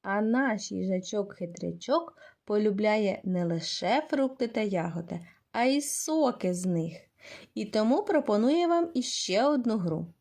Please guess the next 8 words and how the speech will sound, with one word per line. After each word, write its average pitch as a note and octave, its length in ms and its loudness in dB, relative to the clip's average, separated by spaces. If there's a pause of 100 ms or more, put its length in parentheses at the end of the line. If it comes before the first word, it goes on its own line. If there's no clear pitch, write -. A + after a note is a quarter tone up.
(480)
Уважно G#3 500 4
розгляньте G3 500 0
зображення, F#3+ 840 -2 (100)
скажіть, A3+ 760 -2
із C4 260 -2
чого F3 340 0
приготований F3 800 0
сік G#3 460 -6